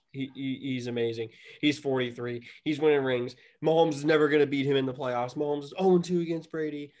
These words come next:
Blah, blah, blah, blah, blah. List goes on. I'm sorry, but the M V P, if they're, like, if I could give, like, twelve or eleven M V Ps out, it would be a ring to every single defensive starter,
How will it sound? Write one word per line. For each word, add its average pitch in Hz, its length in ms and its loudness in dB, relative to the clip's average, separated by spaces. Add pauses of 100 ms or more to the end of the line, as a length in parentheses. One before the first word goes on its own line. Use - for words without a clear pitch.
(260)
Blah, 175 240 -6
blah, 175 120 -4
blah, 156 380 -4
blah, 135 60 -10
blah. 127 300 -8
List 127 340 -12
goes 127 120 -6
on. 113 160 -8 (160)
I'm 151 140 -6
sorry, 139 440 -4 (300)
but 127 240 -6 (680)
the 139 200 -10 (100)
M 165 240 -4
V 190 220 -10
P, 180 540 -12
if - 120 -12
they're, 165 220 -6 (100)
like, 135 220 -12
if 131 100 -16
I 175 80 -6
could 185 120 -14
give, 185 160 -8 (240)
like, 147 200 -6 (540)
twelve 175 460 -6 (160)
or 143 160 -8
eleven 156 340 -4
M 180 140 -4
V 180 100 -6
Ps 175 300 -12
out, 190 220 -4
it 139 40 -4
would 127 160 -10
be 131 140 -8
a 120 60 -6
ring 160 340 -2
to - 220 -12
every 175 260 -6
single 175 280 -4
defensive 139 440 -10
starter, 120 480 -6